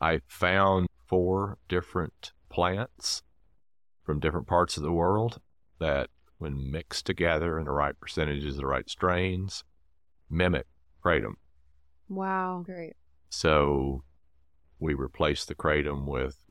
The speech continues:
Speaker 1: those, same kava. And, uh, it's interesting because, uh, we did all this internal,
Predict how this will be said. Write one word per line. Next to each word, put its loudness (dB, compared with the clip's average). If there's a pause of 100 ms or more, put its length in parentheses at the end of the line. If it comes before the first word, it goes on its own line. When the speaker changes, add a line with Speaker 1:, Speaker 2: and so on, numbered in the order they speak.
(120)
Speaker 1:
those, -2 (180)
same -2
kava. 0 (800)
And, -6
uh, -6
it's -4 (120)
interesting 4
because, 4
uh, 4 (100)
we 6
did 6
all 10
this 4
internal, 4